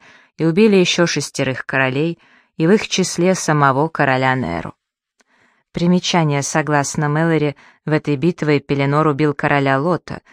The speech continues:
и навлёк на себя и своих детей кровную месть его сыновей. Конец примечания.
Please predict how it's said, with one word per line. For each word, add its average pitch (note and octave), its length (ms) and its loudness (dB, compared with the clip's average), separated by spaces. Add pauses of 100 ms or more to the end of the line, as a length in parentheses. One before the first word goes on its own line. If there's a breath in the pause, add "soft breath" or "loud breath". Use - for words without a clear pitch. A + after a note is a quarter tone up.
(160 soft breath)
и C#3 60 -8
навлёк D3 420 0
на C#3+ 100 -4
себя C#3 340 -4
и C3+ 40 -6
своих C3+ 360 -6
детей D3 440 -4 (320 soft breath)
кровную F3 460 2
месть D3 380 -2
его C3+ 180 -2
сыновей. D3 600 -4 (280)
Конец E3 440 0
примечания. - 720 -6